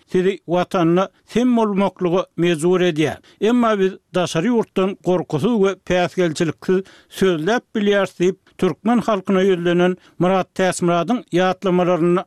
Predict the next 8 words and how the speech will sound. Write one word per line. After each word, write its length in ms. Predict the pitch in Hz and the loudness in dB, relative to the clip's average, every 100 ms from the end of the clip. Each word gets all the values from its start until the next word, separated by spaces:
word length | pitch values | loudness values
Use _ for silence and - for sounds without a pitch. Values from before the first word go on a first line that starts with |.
| - | -4
aýdylmagyna 580 | 175 160 170 160 160 220 | -2 0 0 2 2 0
görä, 160 | 208 143 - - | 0 -4 -10 -8
bu 60 | 226 | -4
komitet 540 | 254 226 175 190 190 _ 165 | 0 0 0 -2 -2 _ -4
rus 240 | 185 254 - | -2 -2 -4
siýasy 360 | 202 185 175 175 | 0 0 0 -2
uramalaryny 600 | 226 220 208 190 185 185 | -2 0 2 2 2 2
we 160 | 180 | 2